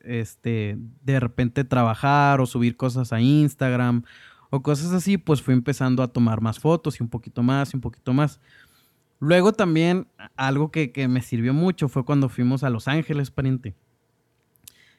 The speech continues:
Que fuimos a, a, a varios meets con, con, con varios fotógrafos y modelos. De ahí, la verdad, pues, es que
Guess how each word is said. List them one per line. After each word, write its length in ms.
Que 120
fuimos 300
a, 220
a, 880
a 120
varios 300
meets 400
con, 320
con, 1000
con 760
varios 240
fotógrafos 560
y 40
modelos. 540
De 140
ahí, 1080
la 200
verdad, 300
pues, 180
es 100
que 260